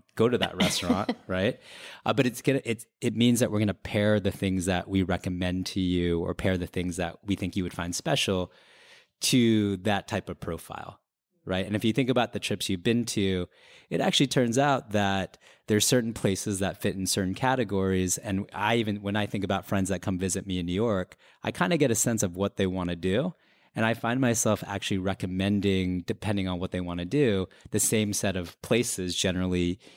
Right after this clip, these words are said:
Speaker 1: even though one person might want the meatpacking experience and one person might want the Brooklyn experience and one person might want the museum experience. So we, I think it just comes back to data and the person's profile
Speaker 2: Mm-hmm.
Speaker 1: and being able to link who is this person, what do they care about,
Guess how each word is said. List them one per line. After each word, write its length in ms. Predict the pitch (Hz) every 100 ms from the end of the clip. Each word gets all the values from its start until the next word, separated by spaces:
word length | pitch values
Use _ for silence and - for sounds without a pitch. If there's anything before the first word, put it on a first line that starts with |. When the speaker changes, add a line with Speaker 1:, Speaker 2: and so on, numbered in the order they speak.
| _
Speaker 1:
even 260 | 120 113 107
though 160 | 101
one 260 | 95 104 104
person 380 | - 101 - 95
might 240 | 95 90
want 320 | 98 95 90
the 120 | - 92
meatpacking 1000 | 92 98 - 104 95 - 92 90 90 -
experience 680 | 98 - - 98 101 123 123
and 140 | 92
one 140 | 95
person 340 | 92 95 92 92
might 180 | 92 90
want 240 | 92 90
the 60 | 90
Brooklyn 440 | 90 98 107 98
experience 640 | 92 - - 92 98 113
and 140 | 95 92
one 120 | 95
person 320 | - 90 98
might 220 | 92 87
want 220 | 95 87
the 60 | 95
museum 520 | 90 87 90 92 92
experience. 680 | 90 - 98 90 95 110 - - - - - -
So 380 | - 123 107 - _
we, 140 | 139 - -
I 100 | 120
think 200 | 127 127
it 100 | 127
just 160 | 110 -
comes 240 | 107 92
back 240 | 95 90
to 100 | -
data 320 | 92 95 90 101
and 160 | 92
the 40 | 87
person's 380 | - 90 92 82
profile 580 | - 87 113 127 147 - -
Speaker 2:
Mm-hmm. 220 | 190 180 175
Speaker 1:
and 100 | 101
being 140 | 104
able 200 | 98 98
to 140 | 95 101
link 500 | 95 98 95 - - _ _ _ _
who 180 | - 113
is 120 | 113 107
this 120 | 104
person, 440 | - 95 - 92
what 120 | 90 92
do 60 |
they 140 | 95 90
care 240 | - 92
about, 340 | 98 131 147